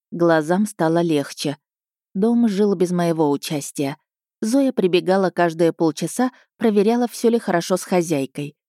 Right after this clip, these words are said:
Один раз заглянул Харитон. Сообщил, что забрали пять артефактов. Был очень рад, что приходили только за готовыми. Словно чувствовали, что появился мастер.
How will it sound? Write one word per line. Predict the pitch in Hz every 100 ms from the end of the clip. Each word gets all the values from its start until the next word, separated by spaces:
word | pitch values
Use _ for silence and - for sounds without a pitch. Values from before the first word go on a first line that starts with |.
| _ _ _ _
Один | - 156 165 240
раз | 240 240
заглянул | 220 202 175 170 175 208
Харитон. | 220 226 233 147 143 147 _ _ _
Сообщил, | - - 160 - - 220
что | 214 -
забрали | 160 156 175 202
пять | 190 175 -
артефактов. | 180 196 - 160 - 147 - _ _ -
Был | 202
очень | 196 185 220 226
рад, | 233 -
что | - -
приходили | 170 - 165 170 196
только | - 160 180
за | 165
готовыми. | 165 190 175 151 143 143 - _ _ _
Словно | - - 240 233 254
чувствовали, | 254 240 - 165 160 156
что | - 180
появился | 175 175 165 156 - 185
мастер. | 190 143 - 139